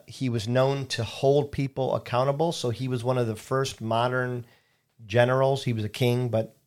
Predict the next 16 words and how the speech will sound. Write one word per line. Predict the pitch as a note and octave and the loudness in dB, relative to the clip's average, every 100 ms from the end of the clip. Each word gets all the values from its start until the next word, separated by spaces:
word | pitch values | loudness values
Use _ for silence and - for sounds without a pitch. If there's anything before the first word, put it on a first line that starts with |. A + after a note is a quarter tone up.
| _ | _
also | A2 A2+ A2+ | -2 0 2
acted | A2 A2 G#2+ | 0 0 -4
as | A2+ | -4
a | G#2+ | -4
general. | A2+ A#2 C3 C3+ C3+ - _ _ | -2 0 2 0 -4 -16 _ _
One | A#2+ B2 | 0 2
of | A2 | 0
the | |
first | G#2+ - C#3 C3+ - - | -4 0 2 2 -2 -12
mod-, | A#2 A#2 B2 A#2+ - | -2 2 2 2 -2
uh, | A2 A2+ - - | -4 -4 -8 -16
sorry, | - G2+ G#2+ G#2+ _ _ _ _ _ _ _ _ | -8 -8 -8 -12 _ _ _ _ _ _ _ _
first | C3 C3+ - - _ _ _ _ _ _ _ _ _ | 0 0 -2 -18 _ _ _ _ _ _ _ _ _
generals | A2 C3 B2+ A#2+ A2+ - | -2 2 4 2 0 -8
in | A#2 | -8
history | G#2 D3+ G3 - A2 G#2 G2 A2+ | -6 0 0 0 -4 -4 -6 -8